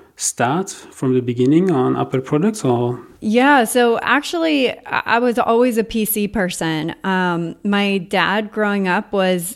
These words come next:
Speaker 2: uh, in I T at a newspaper. And so he worked all on, like, Microsoft P C. Um, and so that's what I saw at home. And, like, when I went away to college, I remember getting my first computer. It was so massive and so heavy. <laughs> And it was a P C,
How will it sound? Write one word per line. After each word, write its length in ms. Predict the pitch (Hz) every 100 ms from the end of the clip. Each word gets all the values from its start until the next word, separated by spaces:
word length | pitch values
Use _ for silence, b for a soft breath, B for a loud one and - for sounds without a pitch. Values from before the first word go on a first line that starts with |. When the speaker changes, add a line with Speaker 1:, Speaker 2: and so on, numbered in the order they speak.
| -
Speaker 2:
uh, 400 | 196 185 180 175 -
in 220 | 196 185 -
I 200 | 185 180
T 560 | - 190 180 240 302 B B B B -
at 280 | 190 185 180
a 80 | 185
newspaper. 520 | 185 196 233 226 262
And 240 | 247 214
so 380 | - 190 185 180
he 460 | 185 220 208 208 208
worked 500 | - 196 208 208 -
all 260 | 185 190
on, 360 | 190 190 190 190
like, 320 | 175 170 -
Microsoft 600 | 190 190 196 196 180 175
P 140 | - 185
C. 540 | - 214 202 202 202 202 B B -
Um, 420 | 196 180 175 180 -
and 500 | 190 185 180 175 -
so 220 | 226 220
that's 260 | 214 226
what 140 | 233 214
I 80 | 196
saw 300 | 196 196 180
at 100 | 180
home. 480 | - 214 180 165
And, 360 | 170 175 180 180
like, 200 | 185 180
when 140 | 185 185
I 100 | 202
went 160 | 226
away 200 | 220 208
to 100 | 202
college, 460 | 196 190 185 208 214
I 60 | 196
remember 360 | 185 185 185
getting 240 | 190 190 190
my 140 | 175
first 320 | - 202 196
computer. 460 | 208 196 202 190 185
It 80 | -
was 200 | 208 -
so 400 | - - 226 226
massive 480 | 208 208 208 208
and 160 | 190 190
so 280 | - 208 220
heavy. 540 | 214 196 185 180 208 -
<laughs> 1000 | - 269 - 226 - - - - - -
And 200 | 220 220
it 60 |
was 180 | 214 202
a 80 | 202
P 240 | 202 220
C, 560 | 214 233 214 185 196